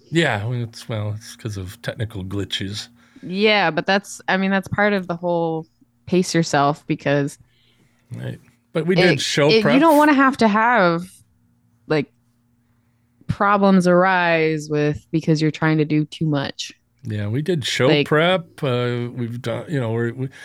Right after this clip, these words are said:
Speaker 1: like, and after this, we're gonna send this off to the team. They're gonna, uh,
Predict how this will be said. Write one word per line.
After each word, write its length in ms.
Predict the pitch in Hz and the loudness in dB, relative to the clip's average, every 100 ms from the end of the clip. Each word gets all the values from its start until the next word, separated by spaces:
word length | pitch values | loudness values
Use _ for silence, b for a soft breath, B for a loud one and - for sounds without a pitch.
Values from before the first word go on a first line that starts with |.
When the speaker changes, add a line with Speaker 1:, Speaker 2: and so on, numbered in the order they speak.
| B B - | B B -8
Speaker 1:
like, 180 | 117 107 | -8 -6
and 120 | 120 | -2
after 380 | 117 143 - 135 | 0 0 2 2
this, 440 | 120 160 170 - | 4 2 0 -4
we're 120 | 127 | -4
gonna 380 | 117 117 113 117 | -2 -2 0 -2
send 320 | - 139 123 | -2 -2 0
this 200 | 123 127 | -2 -2
off 220 | 123 127 - | -2 -2 -2
to 100 | 123 | -4
the 120 | 113 | -4
team. 380 | 110 147 151 147 | -2 0 2 2
They're 140 | 135 | 0
gonna, 440 | 135 131 120 117 113 b b b b b b b _ _ | 0 0 0 -2 -4 b b b b b b b _ _
uh, 60 | - | -20